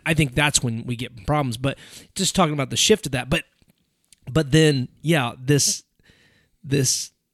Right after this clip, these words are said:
incident happens where Chris Rock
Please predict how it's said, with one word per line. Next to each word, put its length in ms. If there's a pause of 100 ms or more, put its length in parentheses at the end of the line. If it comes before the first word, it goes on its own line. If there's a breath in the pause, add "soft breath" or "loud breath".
(380)
incident 500
happens 500
where 480 (160)
Chris 320
Rock 480